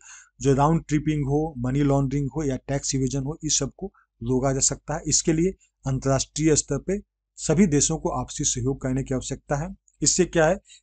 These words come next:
कि टैक्स के प्रति अपनी जिम्मेदारी को, उनका जो कंपनीज का जो कमाया हुआ टैक्स है, उस देश के लिए ही इन्वेस्टमेंट होता है, उस देश के लिए ही डेवलपमेंट के लिए काम किया जाता है। तो ऐसे चोरी करने का जो, जो हमारा आर्थिक जो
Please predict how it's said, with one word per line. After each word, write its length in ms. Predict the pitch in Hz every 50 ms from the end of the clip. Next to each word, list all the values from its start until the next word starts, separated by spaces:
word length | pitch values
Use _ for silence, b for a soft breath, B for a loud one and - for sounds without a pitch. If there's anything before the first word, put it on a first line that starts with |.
| b -
कि 60 | 139
टैक्स 440 | - - _ - 175 196 196 - -
के 100 | - 175
प्रति 380 | 151 - 147 135 - - 170 170
अपनी 240 | 151 - - 139 139
जिम्मेदारी 540 | 123 127 131 127 127 127 123 127 127 147 165
को, 140 | - - 190
उनका 480 | 208 226 196 147 131 123 - - 135
जो 120 | 127 123 127
कंपनीज 500 | - - 135 127 117 - 139 139 135 135
का 120 | - 131
जो 140 | 123 127 127
कमाया 360 | - - 123 120 123 127 131
हुआ 160 | 135 131 127
टैक्स 320 | 123 - 160 185 - - 156
है, 40 | 139
उस 140 | 123 - 117
देश 160 | 127 127 -
के 120 | - - 135
लिए 220 | 131 135 143 175 185 - B B B B B - -
ही 100 | 196 233
इन्वेस्टमेंट 500 | 214 175 147 160 165 - - 180 185 - - - 117 104
होता 280 | 143 151 151 165 156 156
है, 60 | 165
उस 240 | 170 151 - - 123
देश 180 | 131 139 - -
के 160 | - 151 147
लिए 180 | 143 151 175
ही 80 | 170 196
डेवलपमेंट 480 | 170 156 143 147 147 147 147 156 147 -
के 80 | 151
लिए 100 | 147 147
काम 180 | 147 143 135 135
किया 180 | - - 135
जाता 280 | 127 135 131 - - 156
है। 40 | - _ B B B B B B B -
तो 80 | 151
ऐसे 280 | 156 - - 202 196 - _ -
चोरी 380 | - - 160 175 190 226 247
करने 340 | 190 - 160 147 147 151 147
का 140 | 135 - 135
जो, 260 | 120 127 143 151 131
जो 160 | 117 120 131
हमारा 240 | 127 131 127 127 131
आर्थिक 540 | 131 - - 131 135 135 - - 185 175 - _ _
जो 320 | - 131 127 131 127 123